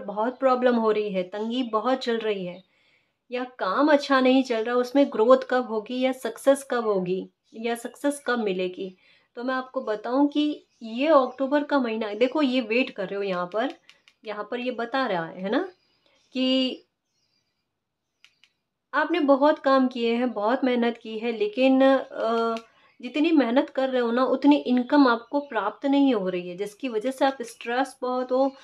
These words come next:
आप दुखी बहुत हो, ठीक है, कि काम किया हुआ, मेहनत की हुई कहाँ जाती है, ज़ाया क्यों हो जाती है, ऐसा लगता है ना। तो मैं आपको बता दूं कि इनकम के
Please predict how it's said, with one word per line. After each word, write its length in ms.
आप 180
दुखी 380
बहुत 400
हो, 180
ठीक 140
है, 80
कि 160
काम 340
किया 220
हुआ, 240
मेहनत 420
की 60
हुई 180
कहाँ 240
जाती 380
है, 100
ज़ाया 320
क्यों 240
हो 140
जाती 360
है, 520
ऐसा 180
लगता 300
है 140
ना। 180
तो 60
मैं 120
आपको 280
बता 340
दूं 160
कि 340
इनकम 540
के 240